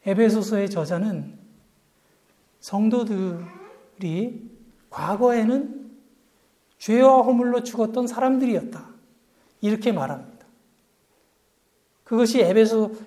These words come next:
에베소서가 정의 내리는 사람들의 과거의 모습이에요.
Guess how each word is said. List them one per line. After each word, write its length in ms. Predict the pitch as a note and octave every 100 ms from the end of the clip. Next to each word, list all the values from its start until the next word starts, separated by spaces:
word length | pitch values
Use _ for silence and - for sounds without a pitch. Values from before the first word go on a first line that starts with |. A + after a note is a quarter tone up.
| -
에베소서가 1120 | F3 A3+ A3 G#3+ A3 G#3 G#3 G#3 G#3 - -
정의 340 | - F3+ G#3+ A3
내리는 640 | F#3 F#3 G3+ A3+ A3 - - - _ - _ _ _ _ _ _
사람들의 800 | - E3+ G#3 G#3 G3 F3+ E3+ - - _ _
과거의 380 | - D#3+ G3+ F#3+
모습이에요. 400 | D3+ - - -